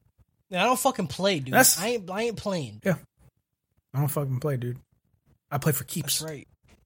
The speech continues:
Speaker 2: Uh, and that's the end of the episode. I gave this episode a Dynasty Warriors out of anime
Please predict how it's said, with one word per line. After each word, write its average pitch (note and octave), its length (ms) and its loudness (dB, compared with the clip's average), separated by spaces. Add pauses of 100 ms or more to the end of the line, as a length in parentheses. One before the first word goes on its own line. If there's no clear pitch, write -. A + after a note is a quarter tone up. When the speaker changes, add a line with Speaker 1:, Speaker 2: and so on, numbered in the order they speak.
(1200)
Speaker 2:
Uh, - 60 -2
and E3 120 6
that's G3+ 100 8
the C4 60 4
end C4 80 6
of D4 40 6
the D#4 40 8
episode. C4 420 6 (100)
I A3 80 6
gave B3+ 320 4
this C4+ 160 6
episode C4+ 480 10 (300)
a G3+ 160 8
Dynasty A3+ 480 8
Warriors G#3 500 10
out G3 160 8
of F3+ 80 10
anime D3 440 6